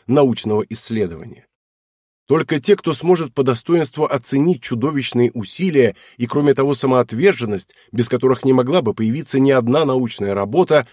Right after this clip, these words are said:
открывающая новые пути, сумеют понять, каким сильным должно быть чувство, способное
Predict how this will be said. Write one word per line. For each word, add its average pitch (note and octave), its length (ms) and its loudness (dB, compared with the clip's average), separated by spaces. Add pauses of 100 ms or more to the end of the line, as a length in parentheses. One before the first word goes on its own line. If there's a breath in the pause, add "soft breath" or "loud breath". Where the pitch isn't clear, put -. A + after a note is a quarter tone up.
(140 soft breath)
открывающая C#3+ 720 0
новые C3+ 400 4
пути, B2+ 440 -4 (280)
сумеют F3 440 4
понять, D#3 320 2
каким E3+ 320 -4
сильным D#3+ 460 -2
должно A#2 300 -4
быть A#2 160 -4
чувство, G3 420 -6
способное D3 640 0